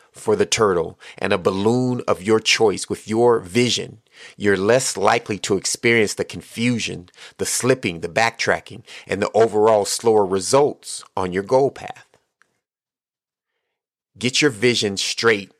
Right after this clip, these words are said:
get it detailed, get it written down, just as I detailed to you. And don't take my word for it. Put it to the test in your life. This isn't for entertainment, it's for impact. So let's get it.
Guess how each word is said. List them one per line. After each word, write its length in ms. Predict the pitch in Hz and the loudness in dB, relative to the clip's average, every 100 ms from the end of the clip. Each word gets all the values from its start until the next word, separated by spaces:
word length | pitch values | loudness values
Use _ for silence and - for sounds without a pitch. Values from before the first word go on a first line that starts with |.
| _ | _
get 140 | 107 120 | -6 -6
it 160 | 110 | -4
detailed, 480 | - 117 - 98 85 | -6 -4 0 2 2
get 140 | 123 127 | 2 0
it 140 | - | 0
written 300 | 104 113 104 | 0 -2 0
down, 500 | 92 98 85 90 98 _ _ _ _ _ _ _ _ _ _ _ _ _ _ - | 0 0 -2 -6 -16 _ _ _ _ _ _ _ _ _ _ _ _ _ _ -4
just 260 | 104 - | -2 0
as 120 | 101 | -2
I 160 | 92 98 | 0 0
detailed 480 | 90 98 - 87 85 | -2 -10 -2 -2 -4
to 120 | - | -10
you. 240 | 113 - - _ _ _ _ _ - - - | -10 -10 -14 _ _ _ _ _ -20 -20 -2
And 180 | 123 | 2
don't 180 | 147 175 | 2 2
take 160 | 180 175 | 0 0
my 120 | 160 | 0
word 240 | 156 165 | 2 2
for 260 | 160 - - | 0 -8 -8
it. 80 | - _ _ - | -14 _ _ 0
Put 140 | 143 | 0
it 80 | 160 | 0
to 80 | 151 | -4
the 80 | 151 | -2
test 360 | - 131 - | 0 0 0
in 100 | 127 | 0
your 140 | 123 120 | 2 2
life. 460 | - - - _ _ _ - - _ | 0 -6 -14 _ _ _ -20 -20 _
This 220 | 104 120 | -2 2
isn't 460 | 151 123 127 120 - _ _ _ - | 2 4 4 2 0 _ _ _ -20
for 440 | - 120 110 104 - | -2 4 4 4 2
entertainment, 760 | 113 113 - - 120 92 90 | 2 2 0 -2 -2 -2 -6
it's 160 | 90 - | -6 -4
for 160 | 95 - | -6 0
impact. 720 | 113 104 - - - _ - _ _ _ _ _ _ _ _ _ | 0 0 -6 -8 -10 _ -20 _ _ _ _ _ _ _ _ _
So 160 | - 90 | -16 -8
let's 240 | 92 - | -6 -8
get 340 | - 120 147 - | -10 -6 -6 -6
it. 160 | - | -14